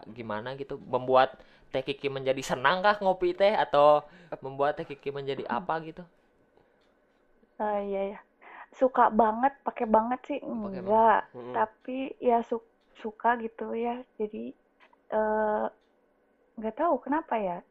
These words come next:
Speaker 2: Kalau minuman yang manis-manis juga sebenarnya su-, masih suka. Cuman kalau kopi apa ya, jadi ada yang rasa yang beda aja gitu. Ternyata yang pahit juga nggak, nggak melulu
Speaker 1: Bisa harus
Speaker 2: hmm,
Speaker 1: disebut
Speaker 2: apa,
Speaker 1: pahit
Speaker 2: cuman
Speaker 1: gitu ya?
Speaker 2: obat gitu.
Speaker 1: Ah, iya, iya, benar.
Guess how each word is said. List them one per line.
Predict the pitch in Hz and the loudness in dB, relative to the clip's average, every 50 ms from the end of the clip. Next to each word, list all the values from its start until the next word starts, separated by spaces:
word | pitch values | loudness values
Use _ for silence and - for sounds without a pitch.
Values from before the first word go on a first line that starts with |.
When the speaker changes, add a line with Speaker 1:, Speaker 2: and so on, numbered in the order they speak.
| _ _ _ | _ _ _
Speaker 2:
Kalau | - 233 226 226 226 | -4 -2 -2 0 0
minuman | 226 233 233 226 233 233 233 240 233 | -2 -4 -4 -6 -6 -4 -4 -4 -4
yang | 233 240 240 | -4 -6 -6
manis-manis | 240 240 285 294 - 330 302 302 349 339 - | -4 -4 -4 -2 0 0 0 0 0 -4 -6
juga | - 262 285 277 | -4 -2 -2 -2
sebenarnya | 269 269 247 254 262 285 330 370 381 | -2 -4 -4 -4 -4 -2 -2 -4 -6
su-, | - - - | -8 -8 -4
masih | 262 262 269 - 269 | -4 -4 -2 -4 -6
suka. | 254 - 311 311 - 311 302 | -6 -8 -10 -8 -6 -6 -6
Cuman | - - 269 302 320 320 | -6 -6 -4 -4 -2 0
kalau | 302 269 262 262 | 2 2 2 0
kopi | - 254 - _ - 302 - - | -2 -8 -14 _ -10 -10 -8 -4
apa | - - - - - | -4 -4 -4 -4 -4
ya, | 247 220 208 | -4 -4 -4
jadi | 202 196 220 208 226 - _ - | -4 -6 -8 -8 -10 -12 _ -12
ada | 220 208 220 214 214 - - _ _ _ _ _ _ _ _ _ _ _ _ _ _ _ _ _ _ _ _ _ _ _ | -6 -4 -2 -2 -2 -2 -6 _ _ _ _ _ _ _ _ _ _ _ _ _ _ _ _ _ _ _ _ _ _ _
yang | - 214 208 202 202 208 214 208 | -6 -4 -4 -4 -4 -6 -8 -8
rasa | 214 214 214 - 220 214 | -6 -8 -6 -4 -4 -4
yang | 208 220 | -4 -4
beda | 208 208 208 196 190 - 196 | -4 -2 0 0 0 0 0
aja | 214 226 220 226 220 226 220 | -2 -2 0 0 2 2 0
gitu. | 208 208 - - 202 196 | -2 -6 -6 -4 -4 -4
Ternyata | 196 - 202 202 202 208 233 240 247 - | -4 -4 -4 -4 -2 -2 -2 -2 -2 -2
yang | - 214 208 208 | -4 -4 -6 -4
pahit | - - 196 220 247 247 | -4 -4 -2 -2 -2 -4
juga | - 226 202 208 202 - - _ _ _ _ _ _ _ | -4 0 2 2 2 2 -2 _ _ _ _ _ _ _
nggak, | 226 214 196 202 196 - - - _ _ _ _ _ _ _ _ _ _ - | -6 -2 0 0 0 0 -2 -8 _ _ _ _ _ _ _ _ _ _ -12
nggak | 220 214 208 208 208 | -6 -2 -2 -2 -2
melulu | 208 208 202 208 208 202 202 202 202 196 196 202 202 202 - - _ _ _ _ | -2 -4 -4 -4 -4 -4 -4 -4 -4 -2 -2 -2 -4 -4 -6 -8 _ _ _ _
Speaker 1:
Bisa | - 123 127 - 139 | -10 -8 -4 0 2
harus | 123 127 127 | 2 2 2
Speaker 2:
hmm, | 101 214 | -2 -4
Speaker 1:
disebut | 120 - 123 - - | -4 -2 -2 -2 -2
Speaker 2:
apa, | 240 - | 0 0
Speaker 1:
pahit | 123 127 135 139 | 2 2 0 0
Speaker 2:
cuman | 208 208 196 | -2 -2 -2
Speaker 1:
gitu | 190 196 | 0 0
ya? | 196 202 | 2 4
Speaker 2:
obat | 208 214 208 214 | 4 4 4 4
gitu. | 208 208 208 220 208 202 | 0 -4 -6 -4 -4 -6
Speaker 1:
Ah, | - - - 92 | -6 -8 -12 -16
iya, | - 95 101 98 | -12 -10 -10 -8
iya, | 98 - 90 - | -8 -8 -10 -10
benar. | - 101 95 95 | -12 -14 -16 -16